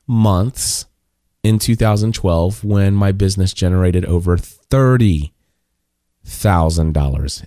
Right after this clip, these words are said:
in business income. Now, did every single month hit twenty thousand? No.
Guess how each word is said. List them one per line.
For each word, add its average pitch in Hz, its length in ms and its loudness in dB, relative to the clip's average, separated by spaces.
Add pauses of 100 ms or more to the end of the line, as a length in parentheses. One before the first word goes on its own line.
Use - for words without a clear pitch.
in 92 140 -2
business 85 360 -2
income. 71 400 -10 (1700)
Now, 110 380 2
did 107 440 -2
every 120 300 2
single 113 280 2
month 107 240 2
hit 113 220 0
twenty 135 360 2
thousand? 190 540 0 (300)
No. 117 580 2